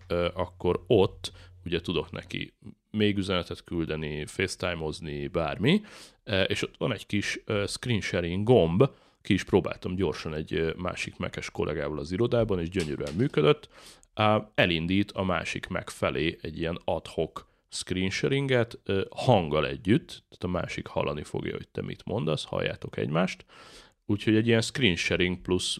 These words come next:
walkie-talkie, ö, iMessage-en keresztül, tökre tetszett, és akkor még azt, ö, adnám rettenetesen,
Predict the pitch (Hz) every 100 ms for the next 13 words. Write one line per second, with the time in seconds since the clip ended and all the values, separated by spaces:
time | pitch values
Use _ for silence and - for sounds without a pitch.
0 | - 101 73 - - 85 - 90 87 -
1 | 92 90 - 98 82 78 - 87 87 -
2 | 107 117 - 147 151 - - _ - 113
3 | 95 82 87 - 151 165 - - - _
4 | _ - 98 98 95 - 98 - 98 95
5 | 95 - 123 101 - - 87 85 85 85
6 | - _ _ _ _ _ _ _ _ -
7 | - _ - 101 92 85 78 85 - 95
8 | 85 - 101 101 - 117 - 143 147